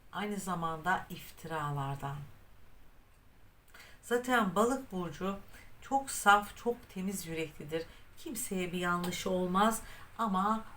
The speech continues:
ona çok yanlış yapılır. İyi niyetinden dolayı çok kötüye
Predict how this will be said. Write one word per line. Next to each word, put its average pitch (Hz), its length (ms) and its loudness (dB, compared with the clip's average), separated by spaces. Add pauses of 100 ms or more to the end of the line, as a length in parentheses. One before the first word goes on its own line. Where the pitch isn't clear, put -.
(100)
ona 202 360 0
çok 233 300 -4
yanlış 180 460 -2
yapılır. 175 480 -4 (340)
İyi 202 260 -2
niyetinden 175 760 0
dolayı 156 440 0
çok 254 240 0 (160)
kötüye 190 640 -2